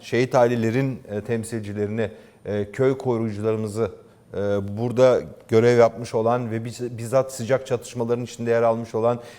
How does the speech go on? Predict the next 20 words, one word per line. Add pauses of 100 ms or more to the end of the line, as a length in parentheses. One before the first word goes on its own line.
(180)
diğer
güvenlik
mensuplarından
insanlarımızın
fikirlerini, (340)
e,
alsanız
da (160)
hakikatle, (200)
yani
omuz
omuza
o
anlamda
çarpışmış
olan, (320)
e,
yarası
kanamış
olan